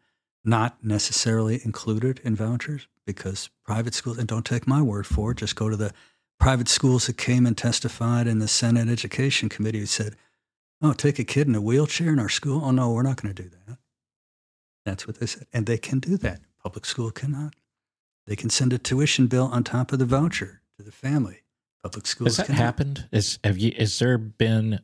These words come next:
Speaker 2: an, I know we don't have vouchers
Speaker 1: We don't
Speaker 2: here,
Speaker 1: have
Speaker 2: so you can't
Speaker 1: vouchers.
Speaker 2: sit, but
Speaker 1: Yeah.
Speaker 2: have, have you seen that in other states where
Speaker 1: Yes.
Speaker 2: people were denied
Speaker 1: Yes.
Speaker 2: the abi-, the, to go to a, to a, go to a s-, another school?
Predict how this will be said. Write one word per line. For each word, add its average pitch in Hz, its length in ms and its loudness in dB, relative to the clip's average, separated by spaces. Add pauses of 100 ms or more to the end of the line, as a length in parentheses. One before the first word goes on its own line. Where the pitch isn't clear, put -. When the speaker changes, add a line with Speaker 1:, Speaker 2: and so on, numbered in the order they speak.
Speaker 2:
an, 104 240 0
I 101 80 2
know 101 120 4
we 95 120 4
don't 87 100 2
have 87 140 0
vouchers 85 300 0
Speaker 1:
We 143 60 6
don't 135 100 6
Speaker 2:
here, 139 80 6
Speaker 1:
have 156 80 4
Speaker 2:
so - 20 6
you 107 60 6 (120)
can't - 20 4 (100)
Speaker 1:
vouchers. 104 100 2
Speaker 2:
sit, 110 180 2
but 110 140 4
Speaker 1:
Yeah. 117 60 6
Speaker 2:
have, 127 120 0
have - 140 0
you 110 60 6
seen 117 260 4
that 113 160 2
in 101 80 2
other 101 180 2
states 98 420 0
where 98 120 -2
Speaker 1:
Yes. 120 100 4
Speaker 2:
people 101 260 4
were 98 180 6
denied 90 520 0 (420)
Speaker 1:
Yes. 92 180 -8
Speaker 2:
the 110 80 4
abi-, 95 300 2
the, 104 220 2
to - 160 0
go 92 140 2
to 98 180 2
a, 98 220 0 (140)
to 98 160 2
a, 90 40 0
go 95 160 2
to 95 120 2
a - 20 0
s-, - 160 -4 (100)
another 95 300 0
school? 101 400 0